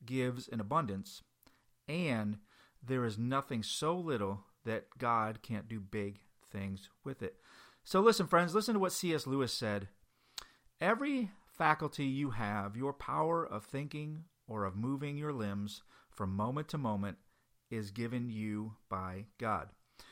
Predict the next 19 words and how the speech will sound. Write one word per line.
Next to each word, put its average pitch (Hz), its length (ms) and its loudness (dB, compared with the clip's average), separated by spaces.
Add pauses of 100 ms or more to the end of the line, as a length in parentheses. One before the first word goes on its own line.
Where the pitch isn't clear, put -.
(240)
If 139 240 2
you 214 380 4
devoted 160 580 4
every 170 360 2
moment 151 340 0
of 113 140 -2
your 127 160 2
whole 170 340 0
life 98 420 4
exclusively 120 920 -2 (300)
to 98 160 -2
His 160 360 -4
service, 107 680 0 (500)
you 139 400 -2
could 180 260 -2
not 190 300 0
give 143 220 -2
Him 131 260 -4
anything 110 640 -4